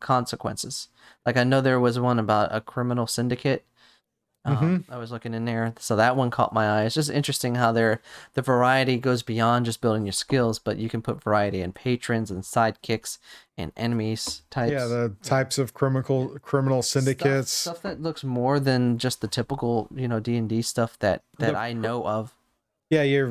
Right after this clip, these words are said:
Speaker 2: your thin, your syndicate types, and then that's the fact you get the perks. Like, if you have this group patron, some of the perks,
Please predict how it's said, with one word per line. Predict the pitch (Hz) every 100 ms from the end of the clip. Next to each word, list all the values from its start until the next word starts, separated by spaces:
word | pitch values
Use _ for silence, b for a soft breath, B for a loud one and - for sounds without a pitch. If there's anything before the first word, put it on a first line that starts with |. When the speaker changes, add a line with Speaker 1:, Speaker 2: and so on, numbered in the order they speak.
| 120
Speaker 2:
your | 127
thin, | 120 151 165
your | 156 127
syndicate | - 170 208 226
types, | 160 135 131 -
and | 151
then | 175 247
that's | 240 -
the | 156
fact | - 160 151
you | 135
get | 139 127
the |
perks. | 101 151 131 101 120
Like, | 117
if | 139
you | 196 233
have | 254
this | 196 - _
group | - 170 -
patron, | 143 170 - 117 98 98 B B B _ _ -
some | - 185 214
of |
the | 170
perks, | 117 - 170 107 - - - -